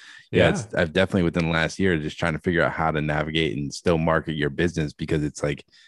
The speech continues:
Speaker 1: it's harder to do direct mail because everyone's working from home. So it's, like, harder to,
Speaker 2: Mm-hmm.
Speaker 1: like, just hit up random people and be like, "Hey, what's your <laughs> home address? I wanna send you a
Speaker 2: Yeah.
Speaker 1: promo." You can't really do that.
Speaker 2: <laughs>
Speaker 1: It's kinda tough. Um, yeah. So it's just been,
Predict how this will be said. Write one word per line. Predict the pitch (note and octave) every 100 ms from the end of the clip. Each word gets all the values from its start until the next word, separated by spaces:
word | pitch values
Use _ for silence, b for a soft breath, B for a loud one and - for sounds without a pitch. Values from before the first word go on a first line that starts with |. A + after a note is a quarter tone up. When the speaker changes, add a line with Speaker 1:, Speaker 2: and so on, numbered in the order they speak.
| b _
Speaker 1:
it's | - -
harder | F#2 F#2+ F#2+
to | E2+
do | D#2 E2+
direct | D#2 E2+ E2+ D#2+
mail | D#2 D2+ D#2+
because | D2+ E2
everyone's | D#2 D#2+ D#2+ D#2
working | D#2 C#2+
from | - C#2+
home. | D2 D2+ D2
So | D2 D2+
it's, | -
like, | D2+
harder | B2+ D#2 D2+ D#2
to, | A2
Speaker 2:
Mm-hmm. | D#2
Speaker 1:
like, | D2+ D2+
just | D#2 -
hit | E2+
up | D2 -
random | D#2 D2
people | C#2+ E2 D#2+
and | D#2 D2+
be |
like, | D2+ D#2
"Hey, | A#2 G2+
what's | A2
your | - A#2+
<laughs> |
home | A#2 A#2+
address? | B2+ A#2+ - - A#2 -
I | G#2+
wanna | G#2+
send | G2+ A2+ G#2+
you |
a | G2+
Speaker 2:
Yeah. | A2
Speaker 1:
promo." | A2 A2 A2 C3+
You |
can't | A2 B2+
really | B2 A2+
do | A2+ G#2+
that. | A2 A2
Speaker 2:
<laughs> | G#2+
Speaker 1:
It's | -
kinda | G2+ G2
tough. | - G2 F2+ _ B B B
Um, | - F2+ F2 E2+
yeah. | E2+ G2+
So | F2 F2
it's | E2
just | A2 -
been, | F#2